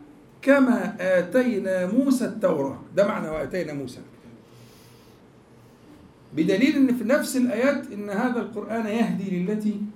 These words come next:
هي أقوم. هذا القرآن المشار إليه، يبقى كأن السياق معناه إيه؟ "وآتيناك الكتاب"، القرآن العظيم، "كما آتينا موسى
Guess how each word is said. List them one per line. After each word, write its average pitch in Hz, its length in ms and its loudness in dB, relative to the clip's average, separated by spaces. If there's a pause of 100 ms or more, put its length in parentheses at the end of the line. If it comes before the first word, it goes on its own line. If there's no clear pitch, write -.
(140)
هي 170 220 -2
أقوم. - 340 -10 (1000)
هذا 247 260 4
القرآن 214 440 -2
المشار 180 500 -2
إليه، 143 260 -4 (220)
يبقى 165 300 -4
كأن 262 320 0
السياق 233 420 0
معناه 190 360 -4
إيه؟ 208 280 0 (340)
"وآتيناك 220 1080 0
الكتاب"، 202 840 -4
القرآن 175 520 -4
العظيم، 190 680 -2 (260)
"كما 214 560 4
آتينا 196 540 2
موسى 262 540 2